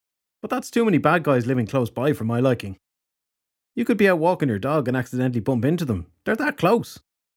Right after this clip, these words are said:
Nobody voiced any opinions on that statement. Cahill continued to rub the sore part of his face. Shelley had started to scowl at the ferry detective.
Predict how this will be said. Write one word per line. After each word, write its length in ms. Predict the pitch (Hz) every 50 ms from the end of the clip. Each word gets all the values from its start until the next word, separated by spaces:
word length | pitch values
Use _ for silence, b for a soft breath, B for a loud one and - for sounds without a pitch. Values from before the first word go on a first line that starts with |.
| _ _ _ _ _ _ _ _ _ _ _ _ _ _ _ _ _ _ _
Nobody 300 | - 123 123 120 117 113
voiced 340 | 92 113 113 113 - - 110
any 160 | 107 117 117
opinions 440 | 107 - - 113 117 120 110 98 95
on 100 | 90 90
that 200 | 104 117 110 -
statement. 480 | - - 98 95 - 82 85 - - _ _ _ _ _ _ _ _ _ _ _ _ _ _ _ _ _ _ -
Cahill 240 | 151 143 147 139 117
continued 440 | - 117 107 - 135 123 120 107
to 80 | - 104
rub 220 | 110 127 120 101
the 100 | 113 110
sore 240 | - - 117 117 107
part 240 | - - 117 113 117
of 60 | 101
his 120 | 92 90 -
face. 360 | - 120 117 110 - - - _ _ _ _ _ _ _ _ _ _ _ _ _ _ _ _ _
Shelley 280 | - - 147 139 139 127
had 120 | 117 -
started 360 | - - 127 127 117 110 98
to 80 | - 101
scowl 340 | - - 123 120 123 123 117
at 80 | 110
the 80 | - 104
ferry 220 | - 127 117 113
detective. 540 | 95 98 95 - 123 120 - - 104 -